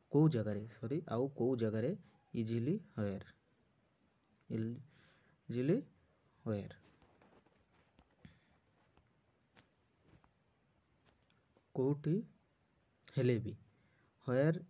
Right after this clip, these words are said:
ଏଭର୍ ଇଟ୍ ଇଜ୍, ହ୍ୱେର୍ ଏଭର୍ ଇଟ୍ ଇଜ୍, କିଛି ବି ନାହିଁ, nothing at all।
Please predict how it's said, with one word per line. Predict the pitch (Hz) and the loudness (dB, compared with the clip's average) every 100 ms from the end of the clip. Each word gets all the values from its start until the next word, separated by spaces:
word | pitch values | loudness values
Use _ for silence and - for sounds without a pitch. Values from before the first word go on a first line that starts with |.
| - | -4
ଏଭର୍ | 117 135 175 175 - _ _ - | 0 2 2 0 -18 _ _ -6
ଇଟ୍ | 127 120 | -4 -2
ଇଜ୍, | 101 92 - _ _ _ _ _ _ _ _ | -2 -4 -14 _ _ _ _ _ _ _ _
ହ୍ୱେର୍ | 120 131 156 - - - _ - | 0 2 2 -4 -20 -20 _ -6
ଏଭର୍ | 120 147 151 - _ - | 2 2 2 -2 _ -6
ଇଟ୍ | 113 107 | -4 -4
ଇଜ୍, | 98 - _ _ _ | -8 -12 _ _ _
କିଛି | 127 120 151 | -8 -2 -2
ବି | 135 139 | 0 0
ନାହିଁ, | 120 110 101 107 | 0 -2 -4 -4
nothing | 113 117 120 151 123 | -2 -2 0 -2 0
at | 123 | -4
all। | - 101 | -6 -8